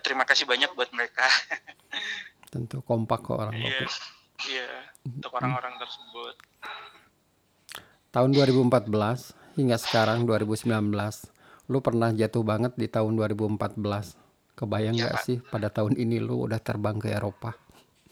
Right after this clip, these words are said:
Speaker 1: Iya, Pak. Alhamdulillah.
Speaker 2: Kebayang nggak maksudnya?
Speaker 1: Tidak ada sama sekali, Pak, kebayang.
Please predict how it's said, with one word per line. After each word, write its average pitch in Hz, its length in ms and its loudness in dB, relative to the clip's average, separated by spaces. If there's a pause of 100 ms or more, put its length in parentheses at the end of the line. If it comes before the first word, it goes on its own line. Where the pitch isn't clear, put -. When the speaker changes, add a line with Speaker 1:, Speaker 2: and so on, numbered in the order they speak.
(480)
Speaker 1:
Iya, 117 240 -6
Pak. 117 160 -4 (340)
Alhamdulillah. 110 680 -8 (1900)
Speaker 2:
Kebayang 127 400 4
nggak 117 160 0
maksudnya? 110 540 -6 (880)
Speaker 1:
Tidak 135 240 6 (100)
ada 139 60 6
sama 131 240 4
sekali, 143 300 4
Pak, 156 160 4
kebayang. 127 340 4